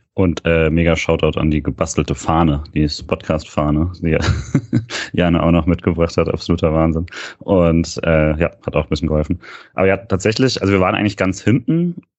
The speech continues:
äh, sind, haben uns, glaub ich, ein bisschen früher wieder eingereiht als manche. Aber das für mich Schockierendste war, wie viele Menschen das am Schluss dann waren, weil ich konnte nach vorne gar nicht sehen. Also ich hab nicht gesehen, was aufgehört hat. Ich hab gesehen, wo manchmal ein bisschen Rauch war und so und hab gedacht, okay, das muss mindestens mal das vordere Drittel sein.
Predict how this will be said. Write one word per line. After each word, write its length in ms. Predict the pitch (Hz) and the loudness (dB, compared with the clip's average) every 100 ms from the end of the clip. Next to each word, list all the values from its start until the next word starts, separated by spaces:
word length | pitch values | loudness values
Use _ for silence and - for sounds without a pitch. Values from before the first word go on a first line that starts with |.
| - | -4
äh, 240 | 95 95 | 0 2
sind, 260 | 87 104 98 | 2 0 0
haben 80 | 104 | -2
uns, 80 | |
glaub 120 | 92 92 | 0 0
ich, 60 | |
ein 120 | 92 | 2
bisschen 260 | - 113 110 | 0 -2 -2
früher 300 | 104 107 101 | -2 2 2
wieder 160 | 90 85 | 2 2
eingereiht 500 | 98 127 110 113 - | 2 2 2 0 0
als 160 | 98 | -2
manche. 460 | 104 104 110 113 113 - - - _ _ - | 0 0 2 0 0 -8 -20 -20 _ _ -4
Aber 340 | 90 92 87 | 2 4 2
das 480 | - 90 87 - _ _ | 0 -2 -4 -10 _ _
für 120 | - | -2
mich 160 | 87 117 | 0 0
Schockierendste 680 | - 90 - 127 139 101 90 | -4 -2 2 2 0 -4 2
war, 520 | 92 90 87 85 - _ | 4 4 4 0 -2 _
wie 200 | 85 87 | -6 -6
viele 420 | - - 95 101 | -6 -2 0 2
Menschen 380 | 85 78 - 90 | 4 2 2 0
das 160 | 73 - | -2 -4
am 100 | 82 | -6
Schluss 280 | - 80 | -4 -4
dann 220 | - 73 73 | -2 -4 -2
waren, 340 | 76 82 80 | 0 2 2
weil 280 | 78 78 76 - - _ - | 2 2 0 -8 -20 _ -10
ich 140 | 101 | -4
konnte 220 | - - | -4 -2
nach 120 | 92 | -4
vorne 360 | 87 - 98 98 | -2 0 0 2
gar 140 | 85 | 0
nicht 200 | 82 80 | 0 -2
sehen. 420 | - 85 120 170 - | 0 2 2 0 -6
Also 200 | - 82 | -4 -2
ich 100 | 85 | 0
hab 100 | 98 | -2
nicht 180 | 92 - | -2 -2
gesehen, 200 | 87 90 | 0 0
was 100 | 87 | 0
aufgehört 520 | 78 104 - 120 117 | 0 -2 0 0 2
hat. 140 | 117 - | -2 -4
Ich 60 | |
hab 120 | 113 - | -10 -4
gesehen, 280 | 82 90 | 0 2
wo 60 | 90 | 2
manchmal 320 | 87 82 90 | 2 2 0
ein 80 | 82 | 2
bisschen 280 | 76 - 85 | 0 -2 0
Rauch 320 | 76 110 - | 4 2 2
war 160 | 123 117 | 2 2
und 100 | 107 | 2
so 80 | |
und 80 | 101 | 0
hab 120 | 95 | -2
gedacht, 260 | - 87 87 | -2 -4 -2
okay, 180 | 85 90 | -2 0
das 160 | 87 | 0
muss 140 | 90 87 | 0 2
mindestens 360 | 92 98 90 | 2 2 0
mal 80 | 87 | -2
das 120 | 78 | -2
vordere 280 | - 87 80 | 0 0 0
Drittel 260 | 73 87 113 | -2 -2 0
sein. 280 | 113 120 | 2 0